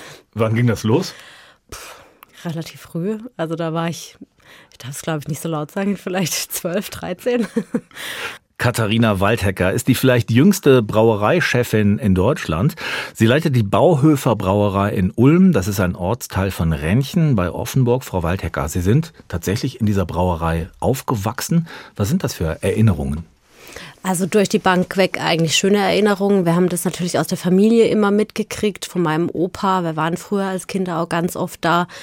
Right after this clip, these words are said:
Speaker 2: Ich kenn's nicht anders. Für mich war die Brauerei irgendwie auch so ein bisschen unser zweites Zuhause. Wir sind in Offenburg groß geworden, die Brauerei ist ja in Renchen-Ulm, aber trotzdem,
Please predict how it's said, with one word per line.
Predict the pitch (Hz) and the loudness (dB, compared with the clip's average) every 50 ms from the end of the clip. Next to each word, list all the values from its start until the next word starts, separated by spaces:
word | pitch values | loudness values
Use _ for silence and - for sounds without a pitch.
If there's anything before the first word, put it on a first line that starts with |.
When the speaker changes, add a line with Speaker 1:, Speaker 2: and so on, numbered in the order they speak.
| - - - - - - _ - | -20 -20 -20 -20 -20 -20 _ -8
Speaker 2:
Ich | - 233 - - - - 151 - - - | -4 -2 -2 -2 -2 -4 -6 -8 -8 -6
kenn's | - - 170 208 196 214 233 - - - | -2 0 2 4 4 4 2 2 2 2
nicht | 269 269 - - - | 2 2 2 0 -4
anders. | 160 202 226 240 247 247 233 - | -2 0 0 0 0 0 -2 -2
Für | - 233 208 | -2 0 2
mich | 214 214 196 - 208 | 2 2 0 0 0
war | 202 196 | 0 0
die | 185 202 | 0 -2
Brauerei | - - - 190 180 180 175 170 170 175 190 - | -4 -4 -2 -2 0 0 2 0 0 0 0 -2
irgendwie | 208 196 202 196 | 0 0 0 0
auch | 127 175 180 | 0 0 -2
so | 175 196 | -4 -4
ein | |
bisschen | 180 196 180 196 | -6 -6 -4 -2
unser | - 180 180 170 185 175 | -2 -2 -2 -2 -4 -6
zweites | - - 175 160 165 - 185 - | -6 -4 -4 -2 -2 -4 -6 -8
Zuhause. | - - 196 151 180 160 165 180 220 214 - 247 247 254 247 - - - - - - - _ - | -8 -8 -6 -2 -2 0 2 2 0 0 0 0 0 0 -2 -6 -14 -20 -20 -20 -20 -10 _ -2
Wir | 202 208 | 0 2
sind | - 220 214 | 2 2 2
in | 202 190 | 2 2
Offenburg | - 175 202 - 262 262 277 269 262 | 2 0 0 4 4 4 4 4 2
groß | - - 269 269 - | 2 2 2 2 2
geworden, | - 226 226 233 233 226 220 226 | 0 -2 0 0 0 2 2 0
die | 220 | -2
Brauerei | - - - 185 185 185 170 170 180 180 190 | -2 -2 -2 0 0 0 0 0 0 0 -2
ist | 185 - | -2 -4
ja | 202 185 | -2 -2
in | 185 180 | -2 -2
Renchen-Ulm, | - 180 165 175 175 - 185 175 - 156 175 202 220 220 | -2 -2 -2 -2 -4 -4 -6 -4 -2 -2 0 0 0 -2
aber | 180 170 190 185 | -2 -2 -4 -6
trotzdem, | - - 190 185 - - - 196 208 202 | -4 -6 -8 -8 -6 -2 0 0 0 0